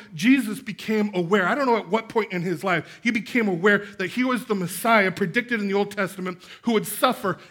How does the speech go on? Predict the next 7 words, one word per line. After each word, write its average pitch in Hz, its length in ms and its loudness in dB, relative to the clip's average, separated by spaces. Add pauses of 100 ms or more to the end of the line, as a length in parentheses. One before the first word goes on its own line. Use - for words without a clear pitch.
and 185 260 -2
die 220 400 4 (140)
for 202 180 0
his 180 120 0
people. 170 460 -2 (1600)
And 185 180 0
crucifixion 254 1200 2